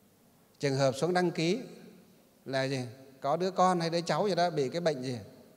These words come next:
U não, bại não. Khi mà đi bệnh viện các nơi không khỏi, khi mà về thì nghe thấy thầy giảng kinh Địa Tạng,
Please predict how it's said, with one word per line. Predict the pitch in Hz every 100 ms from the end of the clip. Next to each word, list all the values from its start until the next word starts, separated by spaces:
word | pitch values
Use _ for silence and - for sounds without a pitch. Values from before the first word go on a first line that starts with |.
| _ _ _ -
U | 185 180
não, | 170 156 185
bại | 170 147 113
não. | 147 185 233 - - - - _ _ _ _ _ _
Khi | - 208
mà | 190 160 147 151 151 - - - - - - _ _ _ _ _ _ -
đi | 180
bệnh | 185 165
viện | 147 151
các | 135 214
nơi | 202 190
không | 196 190
khỏi, | 160 113 117 - - -
khi | - 196
mà | 170
về | 147 147 139
thì | 139 123 123
nghe | 156 196 190
thấy | 180 175 233 208
thầy | 139
giảng | 139 117
kinh | 117 190
Địa | 175
Tạng, | 135 143 131